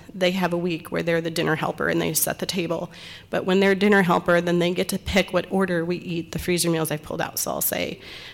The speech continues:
"We have pork loin and we have chicken azteca and we have kielbasa stew. Which one do you wanna have tomorrow?" And then they get to pick.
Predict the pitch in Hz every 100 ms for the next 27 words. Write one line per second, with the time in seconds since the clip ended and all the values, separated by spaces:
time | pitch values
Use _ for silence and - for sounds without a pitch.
0 | - 190 175 180 175 170 - - - -
1 | - 208 - 196 185 180 175 180 170 185
2 | 180 175 - - - - 185 180 - 185
3 | 180 185 175 175 175 165 190 175 - -
4 | 190 185 170 180 170 - 190 175 180 -
5 | 185 175 170 165 170 - - 160 - -
6 | - 185 180 185 170 165 - - - -
7 | -